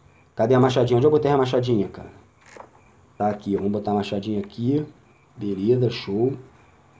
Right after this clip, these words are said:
E vamos lá, galera. Quebrei.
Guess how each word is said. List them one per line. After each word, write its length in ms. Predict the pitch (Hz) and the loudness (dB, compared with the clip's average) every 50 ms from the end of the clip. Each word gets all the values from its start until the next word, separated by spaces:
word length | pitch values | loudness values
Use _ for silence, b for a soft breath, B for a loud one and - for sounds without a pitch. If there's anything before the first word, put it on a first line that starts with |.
| - - | -20 -14
E 80 | - 90 | -10 -6
vamos 260 | 95 107 117 131 127 | -4 0 2 4 4
lá, 140 | 120 107 101 | 4 2 2
galera. 360 | 95 90 87 82 82 85 85 - _ _ _ _ - - - - - - _ - - _ - _ _ _ - - - - - - - _ - - - _ _ _ - | -2 -4 -8 -12 -14 -18 -20 -20 _ _ _ _ -20 -20 -20 -20 -20 -20 _ -20 -20 _ -20 _ _ _ -20 -20 -20 -20 -20 -20 -20 _ -20 -20 -20 _ _ _ -10
Quebrei. 600 | - 101 101 98 104 104 117 127 139 151 156 | -6 -4 -2 0 2 4 4 6 4 4 2